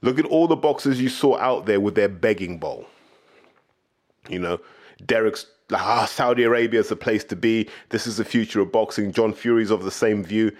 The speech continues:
Everyone is bending over and grabbing their ankles at the moment.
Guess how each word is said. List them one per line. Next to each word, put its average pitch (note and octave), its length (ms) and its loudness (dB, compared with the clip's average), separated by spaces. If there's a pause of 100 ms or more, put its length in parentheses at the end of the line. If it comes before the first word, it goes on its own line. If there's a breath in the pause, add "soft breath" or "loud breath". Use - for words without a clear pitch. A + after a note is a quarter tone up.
(320 loud breath)
Everyone D3+ 520 2 (120)
is A#2+ 720 2 (1160 loud breath)
bending A#2 380 2
over A2+ 200 4
and G2 100 -2
grabbing G#2 280 0
their F2+ 160 -2
ankles G2+ 560 -8 (1000)
at - 160 -6
the D2+ 60 -10
moment. D2+ 340 -8